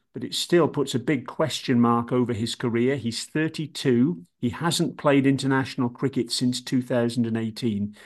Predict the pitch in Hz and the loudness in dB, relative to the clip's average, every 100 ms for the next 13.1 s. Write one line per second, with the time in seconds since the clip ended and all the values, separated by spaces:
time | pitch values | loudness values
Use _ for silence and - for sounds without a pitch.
0 | - - 160 170 208 208 - _ _ 160 | -20 -2 2 4 2 -2 -12 _ _ -2
1 | 165 - 139 127 147 165 165 156 143 123 | -2 0 0 2 4 4 4 0 -2 -4
2 | 135 143 143 127 127 - 151 139 143 165 | -2 0 2 0 0 -2 -2 -2 -2 -4
3 | 156 143 139 - 135 123 120 - 131 117 | -4 -4 -4 -4 -4 -4 -6 -4 -2 0
4 | 110 139 - _ - 123 - 170 170 151 | 0 -4 -10 _ -10 -6 0 0 2 -2
5 | 131 135 151 156 160 156 135 139 147 - | -2 0 0 0 -2 -4 -2 -2 -4 -4
6 | 147 139 - 147 135 - 151 139 131 - | -4 -4 -4 -4 -4 -4 -2 -2 -4 -6
7 | 143 - - 180 180 180 - _ _ - | -8 -8 -4 -2 -2 -6 -16 _ _ -8
8 | 147 147 151 - 147 147 151 151 - 202 | -4 -4 -4 -2 -2 0 0 0 0 -2
9 | 208 - _ - 143 143 143 143 151 151 | -4 -20 _ -4 0 2 2 2 0 0
10 | - 143 - 160 156 151 - - 147 139 | -2 -2 -2 -2 0 -2 -2 -8 -4 -4
11 | 143 139 139 147 139 131 139 156 143 127 | 0 2 4 6 6 4 2 0 0 0
12 | - 170 151 120 120 143 - 147 143 143 | -2 0 0 0 0 -4 -8 -6 0 0
13 | 139 | 0